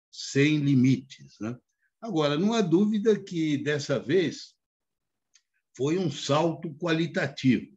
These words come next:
né? Porque ele, talvez encorajado, que em todos esses casos não aconteceu nada de negativo a ele, né?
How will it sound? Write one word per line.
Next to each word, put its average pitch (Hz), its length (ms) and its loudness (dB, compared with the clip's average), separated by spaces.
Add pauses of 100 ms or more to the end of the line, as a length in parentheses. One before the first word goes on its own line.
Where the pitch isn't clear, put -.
né? 113 120 -8 (600)
Porque 110 1120 -2
ele, 135 760 2 (240)
talvez 131 440 -2
encorajado, 123 1080 -2
que - 100 -10
em 113 160 -2
todos 160 380 -2
esses 127 360 -2
casos 104 680 -6 (400)
não 117 240 0
aconteceu 123 1000 -2 (400)
nada 120 420 0
de 110 140 -8
negativo 113 840 -2
a 101 80 -2
ele, 123 340 0
né? 135 240 -6